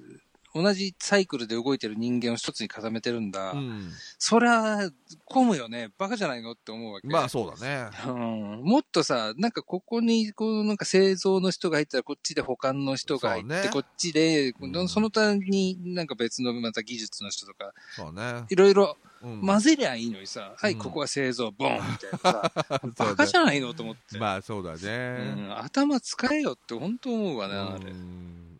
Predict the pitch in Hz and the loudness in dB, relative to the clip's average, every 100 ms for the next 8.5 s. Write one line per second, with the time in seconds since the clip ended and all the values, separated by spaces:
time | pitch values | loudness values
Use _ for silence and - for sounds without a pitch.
0 | - - - 90 - 101 117 143 151 147 | -20 -20 -20 -20 -20 -16 -12 -10 -10 -10
1 | 143 - 131 - 120 107 - 113 107 104 | -12 -12 -12 -8 -8 -10 -12 -14 -12 -12
2 | 92 90 92 117 117 120 117 113 110 107 | -14 -16 -16 -14 -14 -12 -10 -8 -4 -4
3 | 104 101 98 92 92 _ _ 117 120 160 | -2 -4 -6 -10 -14 _ _ -10 -6 -4
4 | 175 214 220 220 226 175 127 104 98 107 | 0 -2 -2 -6 -6 -4 -2 -2 -4 -6
5 | 104 101 110 123 120 120 123 110 117 117 | -6 -6 -4 -4 -4 -6 -6 -6 -4 -4
6 | 113 113 120 117 107 95 80 - _ _ | -2 -4 -6 -4 -4 -4 -8 -16 _ _
7 | _ _ _ _ _ _ _ _ - 98 | _ _ _ _ _ _ _ _ -16 -14
8 | 92 87 92 165 | -12 -12 -6 -4